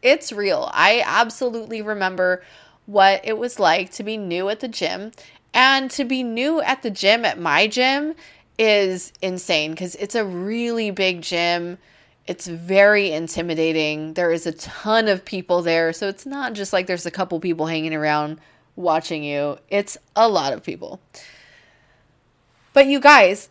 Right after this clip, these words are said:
all of this is to say, we're always going to be afraid. And is that how you wanna live?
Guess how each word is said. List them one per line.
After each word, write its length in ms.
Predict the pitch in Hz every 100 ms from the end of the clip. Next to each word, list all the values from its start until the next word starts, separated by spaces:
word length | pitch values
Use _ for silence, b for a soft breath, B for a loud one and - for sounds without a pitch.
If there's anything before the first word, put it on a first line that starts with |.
| _
all 260 | 240 294 392
of 60 | 370
this 260 | 320 311
is 160 | 269 -
to 100 | 226
say, 460 | - 180 143 185 190 _ _ _ _ _
we're 360 | 185 226 285 - -
always 680 | 240 262 294 330 330 302
going 420 | - 220 226 233 240
to 180 | - 226
be 400 | 190 190 190 -
afraid. 580 | 175 - 156 143 117 - _ _ _ _ _ _ -
And 180 | 202 214
is 200 | 226 202
that 220 | 220 269
how 120 | 320
you 140 | 370 370
wanna 180 | 359
live? 440 | 294 214 233 294